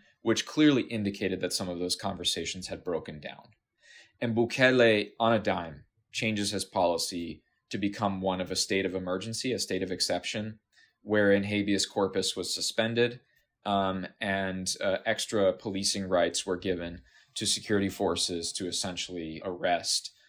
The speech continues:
a number of individuals with any sort of outward sign or affiliation of gang activity. And what that has meant, and this has continued, by the way, Andrew, until now. This, it's been ex-, continually extended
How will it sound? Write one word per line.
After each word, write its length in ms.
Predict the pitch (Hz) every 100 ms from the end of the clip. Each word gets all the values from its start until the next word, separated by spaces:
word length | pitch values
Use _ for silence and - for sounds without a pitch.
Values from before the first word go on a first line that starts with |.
| _ _
a 80 | 113
number 320 | 101 98 95
of 80 | 90
individuals 760 | 90 90 90 90 90 87 90 -
with 200 | 95 -
any 260 | 123 120 120
sort 220 | 107 110
of 80 | 104 110
outward 480 | 101 98 104 90
sign 420 | - - 95 92 87
or 80 |
affiliation 800 | 82 - 95 92 82 82 87 82 - _ _ _ _
of 200 | - 98
gang 280 | - 90 87
activity. 640 | 82 - 95 87 - - _ _ _ - _
And 160 | 113 113
what 160 | 120
that 160 | 120 110
has 220 | 110 104
meant, 380 | 151 165 107 101
and 180 | 117 135
this 180 | 175
has 140 | - 127
continued, 600 | 104 92 - 170 101 73
by 160 | 85
the 80 | 85
way, 320 | - 78 - - _ 98
Andrew, 320 | 85 85 85
until 260 | 85 -
now. 340 | 92 95 82 65
This, 240 | 98 101 - _ _ -
it's 120 | 107
been 200 | 107 98
ex-, 240 | - - -
continually 520 | 104 98 127 135 123
extended 680 | - - 117 113 101 90